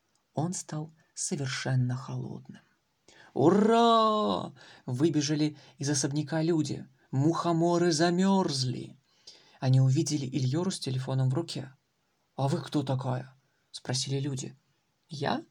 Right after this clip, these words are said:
добрая волшебница», скромно сказала Ильера. В эту же ночь эта деревня была спасена.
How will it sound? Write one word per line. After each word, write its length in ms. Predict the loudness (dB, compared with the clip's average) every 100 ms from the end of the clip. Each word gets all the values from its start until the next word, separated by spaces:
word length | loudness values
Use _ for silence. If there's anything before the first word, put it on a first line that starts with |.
| _ -20 _
добрая 460 | 2 4 4 4 4
волшебница», 1040 | 0 -4 -4 -4 -4 -6 -6 -6 -8 -10 _ _ -20
скромно 440 | -18 -6 -2 0 -2
сказала 480 | -4 -4 -2 0 -2
Ильера. 460 | -2 -4 -4 -14 _ _ _ _ _ _ _ _ _ _
В 120 | -4 -2
эту 180 | -2
же 140 | -2 0
ночь 440 | 2 0 -6 -12 _ _ _ _ _
эта 200 | -6 -4
деревня 520 | -4 -2 0 0 -2 -2
была 360 | -2 -2 -4 -6
спасена. 840 | -8 -6 -6 -4 -6 -8 -10 -16